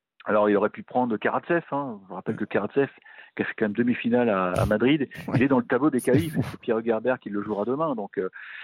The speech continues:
Speaker 1: Machache, c'est moins fort, mais c'est, c'est très
Speaker 2: C'est
Speaker 1: solide.
Speaker 2: cent seizième mondial,
Speaker 1: Donc,
Speaker 2: Machache.
Speaker 1: euh, je mettrais Machache en trois, voilà,
Speaker 2: Ouais,
Speaker 1: pour
Speaker 2: ouais.
Speaker 1: faire monter la cote.
Speaker 2: Eh
Speaker 1: Parce que
Speaker 2: ouais,
Speaker 1: je pense qu'il va,
Speaker 2: malheureusement.
Speaker 1: il va se passer des trucs, euh, Benoît.
Speaker 2: Mm.
Speaker 1: Il peut pas prendre une branlée, c'est pas possible.
Speaker 2: C'est
Speaker 1: Il va,
Speaker 2: trois soixante.
Speaker 1: il, il va se dépouiller.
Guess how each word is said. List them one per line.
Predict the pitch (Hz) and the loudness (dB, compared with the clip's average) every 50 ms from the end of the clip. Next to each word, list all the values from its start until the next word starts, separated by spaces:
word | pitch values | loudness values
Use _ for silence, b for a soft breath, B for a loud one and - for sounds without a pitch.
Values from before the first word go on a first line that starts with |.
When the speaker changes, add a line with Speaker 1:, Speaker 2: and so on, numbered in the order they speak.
| B B B B - | B B B B -4
Speaker 1:
Machache, | 120 113 - - 147 156 151 - | -2 -2 2 2 2 0 2 -2
c'est | - 123 | -2 -2
moins | 120 123 113 | -2 -2 -4
fort, | - - 135 147 165 147 | -2 -2 -2 -2 -2 -2
mais | 117 107 - | -6 -10 -6
c'est, | - 110 - - | -8 -8 -6 -6
c'est | - 104 | -8 -8
très | - - 113 | -6 -6 -6
Speaker 2:
C'est | - - | 0 0
Speaker 1:
solide. | 123 101 - | 0 2 2
Speaker 2:
cent | 143 139 | 2 0
seizième | 139 - 151 135 127 127 131 131 | 2 2 0 0 0 0 0 0
mondial, | 127 123 113 101 90 87 | 0 0 2 2 2 2
Speaker 1:
Donc, | 95 95 | 0 -2
Speaker 2:
Machache. | 87 87 82 82 85 85 - - - - - - B B B B B B B B B _ _ _ | -2 -4 -4 -6 -10 -12 -12 -18 -20 -20 -20 -20 B B B B B B B B B _ _ _
Speaker 1:
euh, | 107 107 104 | -4 -4 -2
je | - | 2
mettrais | 117 120 113 - - 120 | 2 0 2 2 2 2
Machache | 123 123 - - 139 - | 2 2 2 0 0 0
en | 123 113 | -2 -2
trois, | - - - 101 92 90 - | -4 -2 -2 -2 -2 -2 -2
voilà, | - 95 92 90 | -4 -2 0 0
Speaker 2:
Ouais, | 87 | 0
Speaker 1:
pour | 85 85 | -2 -2
Speaker 2:
ouais. | 76 - | -4 -4
Speaker 1:
faire | - 98 | -4 -4
monter | 101 101 - 104 | -2 -2 0 0
la | 95 87 | 0 0
cote. | - - 87 B B B B B B B B B B B B _ | -2 -6 -6 B B B B B B B B B B B B _
Speaker 2:
Eh | - | 2
Speaker 1:
Parce | 123 131 | 4 4
que | 131 | 4
Speaker 2:
ouais, | 139 143 | 4 4
Speaker 1:
je | 143 | 4
pense | 143 135 127 | 2 2 2
qu'il | 127 120 | 2 2
va, | 117 - | 2 4
Speaker 2:
malheureusement. | 143 143 139 151 160 | 4 4 2 2 2
Speaker 1:
il | 139 | 0
va | 160 160 | -2 0
se | - | 0
passer | - 180 - - | -2 -2 -2 -2
des | - 180 | -6 -6
trucs, | - - 196 196 - - | -6 -6 -8 -8 -6 -4
euh, | 135 127 127 123 | -4 -2 -2 -2
Benoît. | 117 127 123 123 123 117 107 B B B | -4 -4 -4 -2 -2 -2 -4 B B B
Speaker 2:
Mm. | - 135 135 139 | 0 0 0 0
Speaker 1:
Il | 127 | 0
peut | - 151 143 | -2 -2 0
pas | - 175 160 | 0 -2 -2
prendre | - - 160 156 | -2 -4 -4 -4
une | 147 135 | -4 -4
branlée, | 120 117 120 117 113 104 - | -2 -2 0 0 0 -2 -4
c'est | - - | -6 -4
pas | - 123 | -4 -4
possible. | - 127 110 - - - 90 | -4 -6 -10 -12 -14 -16 -14
Speaker 2:
C'est | - - 131 | -4 -2 -2
Speaker 1:
Il | 120 | -2
va, | |
Speaker 2:
trois | - - 135 135 | -2 -2 -2 -2
soixante. | 120 104 110 117 117 120 117 113 | 0 2 2 2 4 4 2 2
Speaker 1:
il, | 110 101 98 92 - | 2 0 -4 -8 -6
il | 107 | -2
va | 107 120 110 | -2 -2 -2
se | - | 0
dépouiller. | - 147 143 - 139 131 120 120 123 139 151 | -4 -4 -4 -4 -8 -4 -2 0 0 0 -4